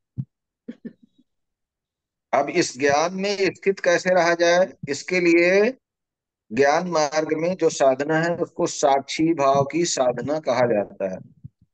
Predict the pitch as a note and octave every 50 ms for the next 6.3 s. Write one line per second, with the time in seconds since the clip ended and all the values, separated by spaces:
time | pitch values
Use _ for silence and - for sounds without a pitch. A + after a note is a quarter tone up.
0 | _ _ _ _ _ - A2 B2+ C3+ D3 C#3+ - - C#3 C#3 C#3+ C#3+ D3 D3 E3
1 | E3 E3 D#3+ D#3+ E3 D#3+ D#3 D3 C#3+ C#3+ C#3+ D3 D3+ D3 - F3 E3+ D#3+ B2+ C3
2 | B2+ C3 C3+ C3+ - - C3 B2+ A#2 A2+ G#2+ G#2+ G2 - - G#2+ G#2 G2 G2 G2
3 | G2 F#2+ G2 A#2+ C#3 C3+ C#3 E3 F#3 F#3 F#3 E3+ - B2 A#2+ C#3+ D3 D#3+ E3+ F#3
4 | F#3+ - - D3 D3 C#3+ D3 D3+ D3+ D3+ D3 D3 D3+ D3+ - - C#3+ C#3 C3+ C3
5 | C#3 D#3 E3 - B2+ C3+ C#3 C3 B2+ C3+ C#3+ D3 C#3+ - B2+ A2+ F#2+ F#2+ A2+ A#2
6 | A2+ B2 C#3+ E3 F#3